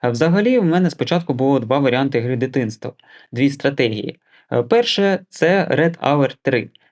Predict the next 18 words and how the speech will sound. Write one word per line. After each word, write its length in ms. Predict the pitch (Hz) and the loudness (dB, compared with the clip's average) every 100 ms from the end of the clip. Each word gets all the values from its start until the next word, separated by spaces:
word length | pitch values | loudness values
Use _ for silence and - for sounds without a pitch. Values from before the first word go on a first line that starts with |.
| _ | _
Це 180 | - | -12
стратегія 440 | 117 - 156 214 170 | -6 -2 0 0 0
в 40 | 139 | 2
реальному 440 | 139 131 131 143 | 0 0 0 0
часі, 420 | 180 226 - 175 - | 0 -2 -2 -2 0
але 200 | 180 190 | -2 -2
від 160 | 139 | -4
цієї 340 | - 143 143 123 | -2 0 0 -2
ідеї 280 | 165 185 | 0 0
я 120 | 131 117 | 0 -2
швидко 380 | 147 143 131 | -6 -6 -4
відмовився, 640 | 123 117 127 131 107 - 120 | -4 -2 -2 -2 -2 -8 -12
тому 260 | 110 117 | -6 -4
що 280 | 117 - 110 - - _ | -4 -2 -4 -6 -20 _
про 100 | 139 | -4
цю 260 | 143 131 | 0 0
гру 240 | 117 170 196 | 2 0 0
є 340 | 131 139 120 | 2 2 0